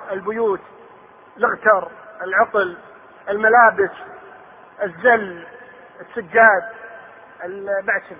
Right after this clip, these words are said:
قطع الغيار، ها؟ الأقلام، الكتب، الميكروفونات،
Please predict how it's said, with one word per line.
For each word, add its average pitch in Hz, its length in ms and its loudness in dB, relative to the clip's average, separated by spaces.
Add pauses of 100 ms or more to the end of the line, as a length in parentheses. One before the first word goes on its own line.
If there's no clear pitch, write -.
(120)
قطع 233 200 0
الغيار، 214 560 4 (760)
ها؟ 247 320 -4
الأقلام، 214 600 0 (1300)
الكتب، 214 460 0 (1200)
الميكروفونات، 226 720 2